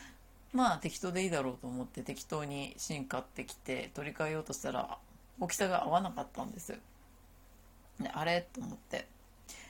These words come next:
で、もともと入ってた芯になんか文字が書いてあったから、それで検索して、その芯が出てきたんです。で、あ、これを買えばいいんだなと思って、で、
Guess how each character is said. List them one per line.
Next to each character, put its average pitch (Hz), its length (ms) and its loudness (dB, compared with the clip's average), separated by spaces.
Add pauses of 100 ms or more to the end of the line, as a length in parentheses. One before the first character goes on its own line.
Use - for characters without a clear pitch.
(140)
で、 240 300 2 (400)
も 233 100 2
と 247 140 4
も 247 160 4
と 240 300 4
入 240 180 8
っ 233 80 -2
て - 140 0
た 147 180 0
芯 156 340 2
に 143 180 -2
な 202 120 4
ん - 20 4
か 226 80 -2
文 175 240 4
字 175 160 2
が 131 180 4
書 143 140 10
い 135 80 0
て 127 140 0
あ 131 60 4
っ - 40 -2 (140)
た - 80 -8
か - 160 4
ら、 139 280 10
そ - 120 -4
れ 175 100 0
で 180 120 2
検 180 300 2
索 175 560 0
し - 200 0
て、 175 480 2 (160)
そ - 100 -8
の 190 100 0
芯 202 160 2
が 139 100 2
出 156 140 0
て 160 140 0
き - 80 -10
た - 180 -4
ん - 100 -4
で - 120 -6
す。 - 240 -2 (800)
で、 220 240 4
あ、 196 100 4
こ 190 160 -4
れ 185 140 2
を 185 80 0
買 180 160 10
え - 20 8
ば 156 160 6
い 156 40 2
い - 20 0
ん 151 40 0
だ 143 140 4
な 143 240 4
と 139 140 -2
思 131 240 4
っ - 20 0 (240)
て、 160 480 2
で、 175 140 -2